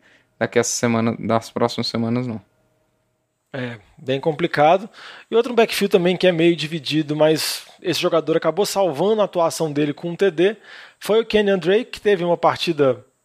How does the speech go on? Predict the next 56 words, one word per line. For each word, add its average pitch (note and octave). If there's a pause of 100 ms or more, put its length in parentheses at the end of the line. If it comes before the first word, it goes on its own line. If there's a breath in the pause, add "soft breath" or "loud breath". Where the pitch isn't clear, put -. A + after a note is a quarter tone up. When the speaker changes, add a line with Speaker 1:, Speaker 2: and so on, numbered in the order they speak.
(120)
Speaker 2:
que A3+
a -
gente -
pode G3+
falar D#3
ok A#3
contra G3
o -
time F3
do E3+
Rams, G3
que -
é D3+
uma D3
das C#3
melhores C#3
defesas C3+
da D3
liga. F3 (380 loud breath)
Teve A3
cinquenta F#3+
jardas, F3+
um F3
T E3+
Dzinho D3
assim. G3+ (360 loud breath)
Então F#3+
tem G3
que F#3+
analisar D#3+
as C3
situações C3+
lá C#3+ (160)
de, B2 (480 soft breath)
com -
relação C#3+
ao C#3
ataque C#3 (640 loud breath)
de D3+
Arizona, E3
pra G#3
ver D#3
como D#3+
que -
vai D3
se C#3+
desenvolver D3+
essa D#3
relação C#3
do D3+
Murray D3
correndo C#3+
menos, D3
dando D3
mais D3+
passes -